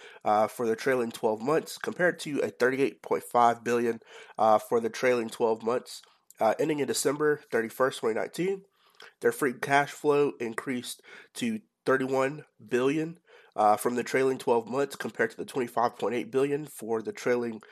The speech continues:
twelve months, ending in December thirty-first, twenty nineteen. And free cash flow increased to twenty point three billion, compared to the sixteen point two billion, uh, in the previous, uh, year. So as far as their fourth quarter twenty twenty, uh, they had an increase of forty-four percent,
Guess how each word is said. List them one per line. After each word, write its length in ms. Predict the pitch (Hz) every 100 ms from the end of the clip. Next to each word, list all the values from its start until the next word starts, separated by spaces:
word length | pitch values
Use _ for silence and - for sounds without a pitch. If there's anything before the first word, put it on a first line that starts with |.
| - -
twelve 260 | - 123 120
months, 240 | 139 -
ending 200 | 123 120
in 60 | 110
December 300 | - 127 113
thirty-first, 580 | 110 104 - 135 165 -
twenty 200 | 117 113
nineteen. 520 | 110 - 151 190 202 _ _ _ - _ - _
And 220 | - 160 160
free 240 | - 156
cash 300 | 147 139 123
flow 220 | - 120
increased 400 | 120 - 123 -
to 80 | -
twenty 240 | - 127
point 300 | 117 - 98
three 200 | - 110
billion, 380 | 104 78 76 - - - _
compared 340 | - 120 117 117
to 40 |
the 80 | 110
sixteen 400 | - 127 - 120
point 240 | - 101
two 220 | - 113
billion, 460 | 110 110 110 110 104 -
uh, 300 | 110 107 104 -
in 120 | 113
the 80 | 98
previous, 720 | - 135 120 110 107 104 - - - -
uh, 200 | - 110
year. 400 | 104 107 135 - - _ _ _ _ _ _ _ _ _ - -
So 280 | - 131
as 120 | 120 -
far 280 | 156 156
as 120 | 147 123
their 240 | 131 117
fourth 340 | - 151 143
quarter 220 | - 143 135
twenty 240 | 131 107
twenty, 380 | 107 170 180 175 - - -
uh, 140 | 107 110
they 60 |
had 80 | 135
an 140 | - 147
increase 360 | - 170 -
of 60 | -
forty-four 440 | - 131 131 135
percent, 540 | 117 107 - - 175